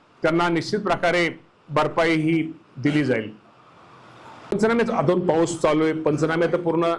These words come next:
शंभर टक्के पंचनामे तर कलेक्टर साहेब मॅडम आहे तिथं, पंचनामे अजूनही पंचनामे चालू आहेत सगळे. हे मी मगाशी म्हणलं हे प्राथमिक अंदाज आहे, अजूनही याची संख्या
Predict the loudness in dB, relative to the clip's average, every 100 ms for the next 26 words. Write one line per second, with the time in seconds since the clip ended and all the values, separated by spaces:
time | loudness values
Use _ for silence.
0 | -6 -20 _ -4 -2 0 0 0 -2 -2
1 | -2 -2 -2 -2 0 0 0 -2 -2 -2
2 | -2 0 -2 0 0 0 -2 -2 -4 -18
3 | _ _ -2 -2 0 -2 0 -2 -4 -8
4 | -6 -4 0 0 0 -2 -4 -6 -4 -2
5 | -2 -2 0 2 0 -4 -14 _ _ -6
6 | -2 0 0 0 0 0 0 0 -2 0
7 | 0 0 0 0 0 0 0 0 0 -2
8 | -6 -10 _ _ _ _ -2 0 2 2
9 | 2 2 -2 -4 -4 0 0